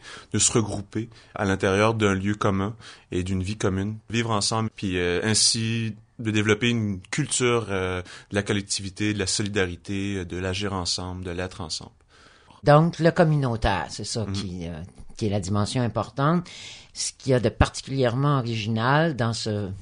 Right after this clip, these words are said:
Speaker 2: projet, parce que le rêve du communautaire, je pense que c'est un rêve, euh, universel.
Speaker 1: Mhm.
Speaker 2: Mais ce qu'il y a d'original, euh, en, dans les circonstances actuelles du Québec,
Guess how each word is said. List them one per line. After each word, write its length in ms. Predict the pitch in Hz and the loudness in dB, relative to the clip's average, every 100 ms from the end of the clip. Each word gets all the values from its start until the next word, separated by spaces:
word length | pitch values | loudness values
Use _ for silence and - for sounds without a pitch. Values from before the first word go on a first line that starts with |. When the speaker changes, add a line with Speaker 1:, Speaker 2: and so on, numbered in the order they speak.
| - | -8
Speaker 2:
projet, 540 | 98 110 104 110 135 196 | -2 0 0 2 2 2
parce 180 | 123 | -2
que 80 | - | -2
le 140 | 107 117 | 2 4
rêve 300 | 135 160 131 | 6 4 2
du 100 | - | -2
communautaire, 760 | 123 123 113 107 104 123 123 | -2 0 0 0 0 0 0
je 80 | - | -4
pense 220 | 113 113 | -6 -6
que 100 | 98 | -6
c'est 160 | - 104 | -4 -2
un 140 | 98 | -2
rêve, 320 | 101 113 104 101 | -2 -2 -2 -2
euh, 140 | 95 | -2
universel. 640 | 120 117 104 - 98 92 - | -2 -2 -4 -4 -6 -6 -2
Speaker 1:
Mhm. 200 | 113 104 - - 120 | -2 -2 -6 -10 -4
Speaker 2:
Mais 120 | 113 | -2
ce 80 | - | 4
qu'il 80 | 170 | 6
y 40 | |
a 20 | |
d'original, 840 | 170 143 131 131 131 170 208 185 | 6 6 4 2 4 6 6 6
euh, 120 | 127 110 | 4 4
en, 180 | 110 - | 0 -2
dans 200 | 113 135 170 | 2 4 4
les 80 | |
circonstances 680 | 165 143 - 117 - 143 139 | 2 -4 -4 -4 -2 -4 -2
actuelles 440 | 110 - 120 131 117 | -6 -4 0 0 0
du 140 | - | -2
Québec, 540 | 143 113 123 151 170 | 0 0 2 2 0